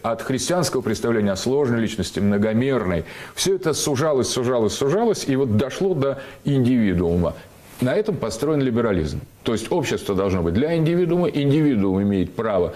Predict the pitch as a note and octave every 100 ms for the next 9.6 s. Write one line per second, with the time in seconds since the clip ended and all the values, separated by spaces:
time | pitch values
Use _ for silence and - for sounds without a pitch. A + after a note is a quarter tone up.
0 | - G#2+ G#2 G2 G2 - - A2+ G2 G#2
1 | F#2+ G#2+ G2 F2+ E2 F2 - - - E3
2 | D#3+ - E3+ G2 G2 F#2 F#2 G#2 E3+ D3+
3 | D#3 G3 - F3 C#3+ B2 A#2 - A#2+ G2
4 | F#2 C3 D#3+ - - G#2 A2+ C#3+ B2+ A#2
5 | B2+ D3+ C3+ B2+ B2+ A#2+ F#2+ - - -
6 | - B2 E3+ F#3 - D#3 D3 C3 B2+ D#3+
7 | D#3 A2 A#2 A2+ A2 G2 A2 D3+ C3+ -
8 | - - - - - A#2 - - B2 A2+
9 | G2 G3 G#3+ - G#2+